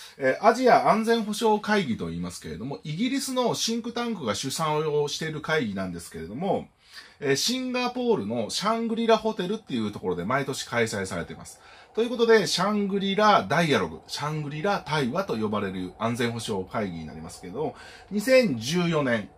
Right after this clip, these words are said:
安倍さんがこの会議で基調講演をしました。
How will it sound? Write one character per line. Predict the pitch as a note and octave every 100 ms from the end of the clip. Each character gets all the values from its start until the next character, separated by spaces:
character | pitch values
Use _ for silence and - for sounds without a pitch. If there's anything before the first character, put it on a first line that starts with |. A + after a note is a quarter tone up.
| _
安 | C#3+
倍 | F#3
さ | F#3 E3+
ん | F3
が | F#3+ G3+ - -
こ | - F3
の | F3+
会 | F3 G3+ F3
議 | A2
で | G2+ G2
基 | - -
調 | B3+ B3+
講 | - B3 G3+
演 | G2
を | D#2+
し | -
ま | C#2+
し |
た。 | F2+